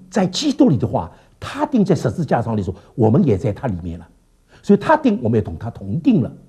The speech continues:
我们若是接受这个事实，今天呢，这个罪，这个冲突在我们里面的一个矛盾，我们，对我们来讲，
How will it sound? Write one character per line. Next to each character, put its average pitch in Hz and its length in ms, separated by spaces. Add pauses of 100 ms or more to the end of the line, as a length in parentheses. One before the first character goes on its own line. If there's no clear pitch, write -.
(320)
我 110 100
们 147 120
若 196 80
是 208 120
接 - 200
受 269 160
这 269 180
个 180 100
事 175 240
实， 135 400 (640)
今 156 180
天 151 220
呢， 143 80 (300)
这 - 100
个 113 100 (120)
罪， 127 360 (320)
这 113 120
个 101 60
冲 214 380
突 175 240 (120)
在 127 100
我 127 100
们 123 120
里 95 100
面 95 40
的 107 60
一 127 60
个 123 60
矛 110 280
盾， 170 220 (640)
我 92 100
们， 90 140 (380)
对 208 100
我 95 100
们 110 120
来 123 80
讲， 92 200